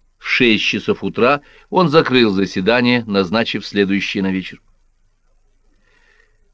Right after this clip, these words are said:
После этого Ленин отправился на квартиру к Бонч-Бруевичу, чтобы составить основные декреты для утверждения съездом. Два главных декрета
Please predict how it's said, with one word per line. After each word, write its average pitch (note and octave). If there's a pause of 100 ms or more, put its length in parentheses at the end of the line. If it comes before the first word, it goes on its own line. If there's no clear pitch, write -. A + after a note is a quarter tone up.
(100)
После G#3+
этого G3
Ленин F#3+
отправился E3
на D#3
квартиру D3+
к C3
Бонч-Бруевичу, C3 (260)
чтобы -
составить B2+
основные A#2+
декреты A2 (260)
для G#2+
утверждения G2+
съездом. F#2+ (520)
Два B2
главных B2
декрета G#2+